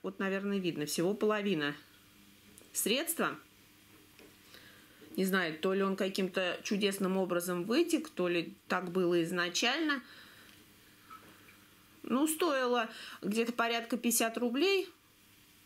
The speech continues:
вот это средство, поэтому, м, ну, покупка тоже однозначно неплохая, даже если баночка была изначально неполная. Уже тоже пробовала,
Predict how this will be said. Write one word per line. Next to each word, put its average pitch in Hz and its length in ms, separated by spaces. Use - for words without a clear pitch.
вот 269 140
это 269 220
средство, 254 580
поэтому, 202 680
м, 196 480
ну, 233 180
покупка 220 480
тоже 214 260
однозначно 180 880
неплохая, 202 720
даже 190 280
если 170 640
баночка 196 420
была 175 240
изначально 170 500
неполная. 165 680
Уже 240 260
тоже 214 680
пробовала, 302 720